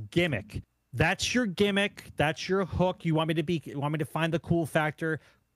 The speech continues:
Great. I'm still watching the trailer. The second part I'm gonna ask the question is, regardless of what you say to me, you guys have got to have tested the balancing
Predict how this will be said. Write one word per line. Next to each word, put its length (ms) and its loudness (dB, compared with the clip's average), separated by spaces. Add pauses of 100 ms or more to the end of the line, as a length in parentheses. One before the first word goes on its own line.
(160)
Great. 480 0
I'm 180 0
still 380 0
watching 500 0
the 80 0
trailer. 680 0 (580)
The 120 4
second 500 0
part 240 4
I'm 120 0
gonna 160 2
ask 260 2
the 60 -6
question 480 -2
is, 320 -2 (340)
regardless 800 0
of 140 -2
what 200 -2
you 140 -8
say 400 0
to 220 -4
me, 340 -4 (340)
you 220 -8
guys 360 0
have 120 -4 (220)
got 360 0
to 120 0
have 240 0
tested 640 0 (280)
the 100 0
balancing 960 0